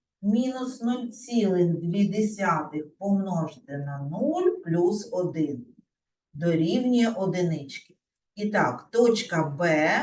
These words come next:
перетину з вісю О ігрек буде мати координати х дорівнює нулю, y дорівнює одиниці. Четверте завдання.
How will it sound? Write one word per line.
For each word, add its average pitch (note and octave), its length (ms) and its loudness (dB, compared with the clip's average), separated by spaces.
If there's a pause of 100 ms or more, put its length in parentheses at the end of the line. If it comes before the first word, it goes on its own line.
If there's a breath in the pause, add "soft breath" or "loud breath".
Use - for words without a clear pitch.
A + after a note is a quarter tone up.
(320)
перетину B3 720 2
з G#3 120 -4
вісю A3 560 -2
О A3 120 8
ігрек G#3+ 680 2 (400)
буде G#3 540 0
мати G3 520 4
координати G#3 1200 0 (200)
х B3 420 -4
дорівнює D3+ 880 -2
нулю, D#3+ 840 0 (320)
y C4 600 0
дорівнює C4 760 0 (420)
одиниці. D#3+ 760 0 (760)
Четверте G3 640 0
завдання. D3 640 -6